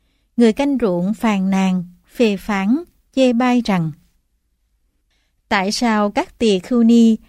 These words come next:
sau khi đi đến ruộng lại không biết chừng mực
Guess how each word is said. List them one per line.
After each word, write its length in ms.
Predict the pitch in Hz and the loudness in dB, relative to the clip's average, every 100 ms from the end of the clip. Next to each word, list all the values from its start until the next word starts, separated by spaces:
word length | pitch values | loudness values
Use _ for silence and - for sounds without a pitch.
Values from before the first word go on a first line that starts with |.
| _ - | _ -6
sau 240 | - 220 | -2 0
khi 320 | - 226 214 | 0 0 0
đi 200 | 196 220 | 0 0
đến 240 | 208 220 302 | 0 -2 -2
ruộng 340 | 226 175 170 190 - _ - | -4 -4 -6 -8 -16 _ -10
lại 340 | 220 185 190 | -6 -4 -4
không 240 | 190 269 220 | -2 0 2
biết 240 | 330 - | 0 -2
chừng 260 | 240 202 196 | -2 0 0
mực 220 | 208 | 0